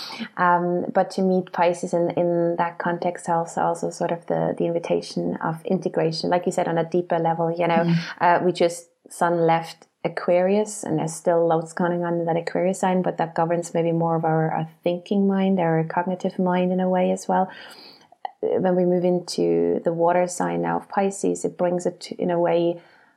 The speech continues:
Speaker 1: back into the body, into the feeling body, into the energetics.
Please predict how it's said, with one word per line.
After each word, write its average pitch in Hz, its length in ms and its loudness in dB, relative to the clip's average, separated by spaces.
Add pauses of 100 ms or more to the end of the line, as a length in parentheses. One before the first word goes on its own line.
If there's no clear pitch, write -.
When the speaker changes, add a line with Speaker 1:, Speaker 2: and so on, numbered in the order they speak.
(120)
Speaker 1:
back 170 220 0
into 180 260 -2
the 175 80 4
body, 170 320 2
into 165 160 -2
the 165 80 -2
feeling 170 380 -2
body, 165 380 -2
into 175 260 -4
the 165 140 -2
energetics. 165 720 -2